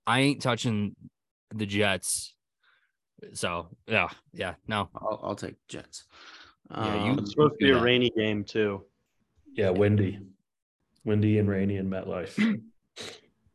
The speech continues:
Speaker 2: All right.
Speaker 3: Sounds about
Speaker 2: Next,
Speaker 3: right.
Speaker 2: we got the just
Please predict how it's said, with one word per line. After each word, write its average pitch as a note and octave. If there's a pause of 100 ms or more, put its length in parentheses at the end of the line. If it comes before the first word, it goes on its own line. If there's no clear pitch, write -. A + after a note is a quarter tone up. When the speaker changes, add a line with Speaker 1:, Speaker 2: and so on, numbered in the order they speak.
(300)
Speaker 2:
All G#2+
right. A#2
Speaker 3:
Sounds -
about A2+
Speaker 2:
Next, C3+
Speaker 3:
right. G#2 (520)
Speaker 2:
we A#2+
got A2+ (120)
the G#2+ (520)
just -